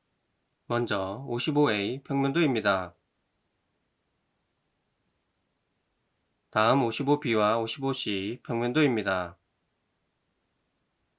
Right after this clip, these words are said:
다음은 안산 신길투 에이식스의 평면도입니다. 먼저 오십오 에이 평면도입니다.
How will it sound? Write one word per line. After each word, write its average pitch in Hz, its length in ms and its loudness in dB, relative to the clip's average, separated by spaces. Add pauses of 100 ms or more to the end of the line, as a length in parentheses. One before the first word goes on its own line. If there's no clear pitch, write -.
(1900)
다음은 110 580 4
안산 127 320 4
신길투 151 580 0
에이식스의 123 680 -2
평면도입니다. 120 880 0 (880)
먼저 110 520 0
오십오 135 420 2
에이 107 320 0
평면도입니다. 127 960 0